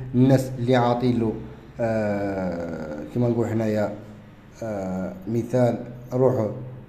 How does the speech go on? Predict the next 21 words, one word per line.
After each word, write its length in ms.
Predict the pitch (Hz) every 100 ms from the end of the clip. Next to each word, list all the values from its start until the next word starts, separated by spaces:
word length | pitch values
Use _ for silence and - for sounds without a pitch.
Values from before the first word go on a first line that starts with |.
| -
رسائل 680 | 120 120 - 135 113 101 107
ملاحظات. 880 | 110 117 98 98 98 135 175 175 - - - -
هنايا 360 | 127 143 127
كاين 480 | 123 135 127 113 110 - - - - - 110
عاطي 400 | 113 123 131 123
له، 240 | 113 104 - - - - -
آه، 140 | 117 110
تقييمات 840 | - 127 127 110 110 123 135 135 - -
تعليقات 840 | 120 113 113 - 127 135 127 -
خاوتي، 560 | - 113 104 131 131 131 113
معناها 420 | 104 110 110 123
ما 200 | 113 117
شاء 240 | - 104
الله 160 | 107 104
هذا 80 | 101
إنسان 340 | 101 98 95 90
ثقة، 480 | 127 131 147 160 - - - - - - - -
معناها 220 | 110 107
ما 120 | 120
تخافوا. 400 | 123 113 110 143
ما 200 | 123 98